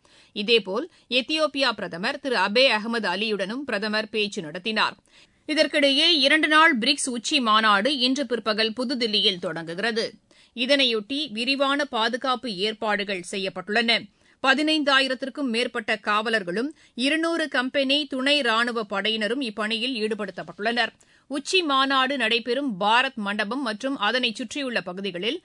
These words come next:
ஐந்நூறுக்கும் மேற்பட்ட கண்காணிப்பு கேமராக்கள் பொருத்தப்பட்டுள்ளன. இன்று தொடங்கும் இந்த மாநாடு நாளை வரை நடைபெற உள்ளதாக எமது செய்தியாளர் தெரிவிக்கிறார்.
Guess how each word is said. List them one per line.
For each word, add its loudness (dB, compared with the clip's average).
ஐந்நூறுக்கும் 4
மேற்பட்ட 0
கண்காணிப்பு 0
கேமராக்கள் -2
பொருத்தப்பட்டுள்ளன. -4
இன்று 2
தொடங்கும் -2
இந்த -2
மாநாடு 0
நாளை 2
வரை 0
நடைபெற -2
உள்ளதாக -4
எமது -6
செய்தியாளர் -2
தெரிவிக்கிறார். -6